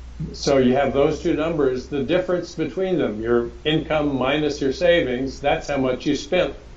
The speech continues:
during the year. And that amount minus a large standard deduction is your taxable consumption.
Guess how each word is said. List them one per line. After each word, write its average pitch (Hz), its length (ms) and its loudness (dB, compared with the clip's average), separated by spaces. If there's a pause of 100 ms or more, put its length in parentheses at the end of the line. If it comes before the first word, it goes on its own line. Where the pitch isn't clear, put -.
(220)
during 131 300 4
the 120 100 4
year. 123 360 4 (680)
And 123 220 0
that 147 200 6
amount 131 440 -2
minus 127 380 -4
a 135 60 0
large 131 360 6
standard 123 480 -2
deduction 135 640 0
is 127 220 0
your 120 140 4
taxable 123 720 0
consumption. 123 680 -2